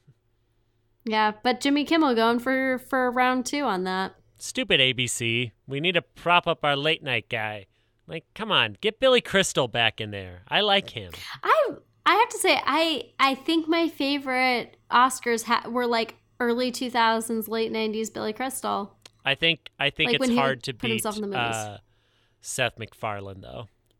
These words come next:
Speaker 2: I really <laughs> liked Seth MacFarlane.
Speaker 1: I don't really remember Seth MacFarlane's.
Speaker 2: It was offensive.
Speaker 1: I, uh, uh, okay, yeah.
Speaker 2: <laughs>
Speaker 1: Um, I think my issue is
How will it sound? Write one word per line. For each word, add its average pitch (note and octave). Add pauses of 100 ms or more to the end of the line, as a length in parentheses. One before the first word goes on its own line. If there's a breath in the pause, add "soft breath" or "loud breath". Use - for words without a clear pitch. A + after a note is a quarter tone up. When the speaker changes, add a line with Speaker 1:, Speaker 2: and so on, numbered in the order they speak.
(320)
Speaker 2:
I A#2
really A2
<laughs> G2+
liked A#2+
Seth -
MacFarlane. B2+ (720)
Speaker 1:
I D4+ (460)
don't B3
really C4
remember A#3+
Seth F#3
MacFarlane's. E3 (380)
Speaker 2:
It C3+
was C3
offensive. G2+ (1200 soft breath)
Speaker 1:
I, E4 (120)
uh, F4 (100)
uh, C#4
okay, A3+
yeah. E3
Speaker 2:
<laughs> - (480 loud breath)
Speaker 1:
Um, A#3+ (200)
I C#4
think F#4
my A#4
issue D4
is B3+